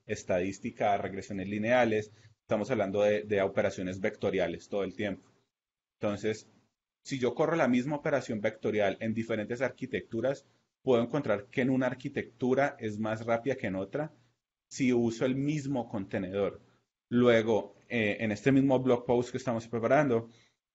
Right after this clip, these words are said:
vamos a ver cómo si yo compilo o-, de nuevo mi, mi código para el nuevo tipo de nodo,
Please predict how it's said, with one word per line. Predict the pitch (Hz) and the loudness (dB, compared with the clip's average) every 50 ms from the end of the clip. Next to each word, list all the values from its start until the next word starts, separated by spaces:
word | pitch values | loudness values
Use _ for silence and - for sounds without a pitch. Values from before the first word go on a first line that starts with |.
| _ _ _ _ _ _ _ - | _ _ _ _ _ _ _ 0
vamos | 123 117 113 123 123 - | 2 2 2 0 -2 0
a | 123 113 | 2 2
ver | 107 - - | 2 0 0
cómo | - - 131 123 - 127 127 127 - | 0 2 2 2 4 2 0 -2 -4
si | - - 147 123 | -6 -8 -6 -2
yo | 117 110 107 - | 0 0 -2 0
compilo | - 151 139 135 131 - - _ - 156 156 165 170 170 156 139 123 117 - - - - | 0 -2 0 0 -2 -6 -10 _ 0 2 2 2 2 2 2 2 2 0 -4 -10 -14 -6
o-, | 120 123 120 | -2 -2 -2
de | 123 123 120 117 110 | -2 -2 -2 0 0
nuevo | 107 107 113 117 123 127 127 123 117 104 95 85 | 2 2 2 4 4 4 4 4 4 2 0 0
mi, | 90 98 104 101 98 95 95 - | -4 -4 -4 -2 -2 -4 -4 -4
mi | 104 98 95 - | -4 -6 -6 -6
código | - - 104 101 110 117 113 117 120 120 120 - - _ _ _ _ _ _ _ - | 0 0 2 2 2 2 0 2 2 2 0 0 -6 _ _ _ _ _ _ _ 0
para | - 110 104 101 98 98 92 - - - - | 2 2 4 4 4 2 0 -2 -6 -8 -2
el | 110 104 101 95 98 | -2 -2 -2 -2 -2
nuevo | 107 110 113 120 135 139 143 139 | 0 2 4 4 4 4 2 0
tipo | - 156 139 - - 123 | -2 -6 -4 2 2 4
de | 110 104 | 4 4
nodo, | 110 123 139 135 110 98 98 104 - - | 4 4 4 4 4 4 2 0 -4 -10